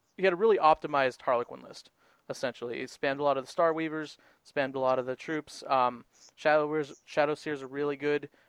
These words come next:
I, I believe Shadow Seers give you the four up invuln. I don't know. I'm not familiar with the Harlequins list.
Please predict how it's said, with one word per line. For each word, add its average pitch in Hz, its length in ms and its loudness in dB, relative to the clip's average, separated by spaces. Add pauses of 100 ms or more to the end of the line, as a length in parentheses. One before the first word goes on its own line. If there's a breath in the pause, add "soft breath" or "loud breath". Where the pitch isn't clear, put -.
I, 131 160 2
I 139 60 0
believe 160 260 -4
Shadow 139 300 0
Seers 156 560 -6
give 143 180 -12
you 139 380 -8 (360)
the 127 480 -8 (200)
four 175 240 0
up 190 100 -2
invuln. 208 440 -4 (600)
I 147 80 2
don't 143 120 0
know. 127 80 -2
I'm 135 100 -2
not 156 160 0
familiar 151 320 -6
with 131 100 -12
the 127 60 -6
Harlequins 127 480 -2
list. 127 320 -12